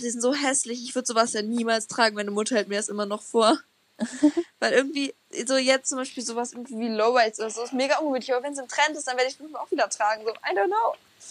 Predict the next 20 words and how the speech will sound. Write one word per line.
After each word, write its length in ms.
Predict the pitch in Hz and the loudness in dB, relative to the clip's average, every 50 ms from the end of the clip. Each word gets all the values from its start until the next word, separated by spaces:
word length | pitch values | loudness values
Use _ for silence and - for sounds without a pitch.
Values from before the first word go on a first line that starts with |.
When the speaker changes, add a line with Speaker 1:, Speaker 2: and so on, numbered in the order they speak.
| - - - _ _ - | -20 -20 -20 _ _ -4
Speaker 1:
Ähm, 220 | 220 214 214 202 - | -4 -4 -4 -4 -6
Speaker 2:
Ja, 300 | 247 226 220 214 202 190 185 | -2 0 2 2 2 2 0
Speaker 1:
komisch. 180 | 185 214 - - _ _ - - 294 - | -2 -4 -6 -10 _ _ -18 -18 -12 -2
Speaker 2:
im 180 | - 196 190 202 | -2 -2 0 0
Trend. 560 | - - - 190 175 170 180 202 - - - _ _ _ - - | -4 -2 0 0 0 0 -2 -4 -10 -12 -18 _ _ _ -16 -12
Ich 100 | - - | -2 0
hab 120 | 269 285 285 | 0 4 4
eigentlich 280 | 302 311 320 302 285 | 4 2 2 -2 -6
keine 240 | - - 247 247 226 226 | -2 0 2 2 2 0
Trend-Sachen, 500 | - - 196 220 233 - - 196 - 196 | 0 -2 -2 -2 -2 -2 -4 -4 -4 -4
ich 60 | 214 | -4
hab 80 | 196 | -2
immer 80 | - 220 | 0 0
Speaker 1:
Ich 40 | 220 | 2
Speaker 2:
noch 100 | 226 220 | 2 2
Speaker 1:
auch 80 | 196 196 | 2 0
Speaker 2:
keinen 120 | 196 190 | 0 -2
Speaker 1:
nicht. 120 | 208 233 - | -4 -2 0
Speaker 2:
Crunchy. 420 | 196 185 202 220 - - 170 180 220 | 0 0 0 0 -4 -6 -4 -4 2
Speaker 1:
Doch. 320 | 226 220 214 214 214 - | 6 6 6 6 4 -2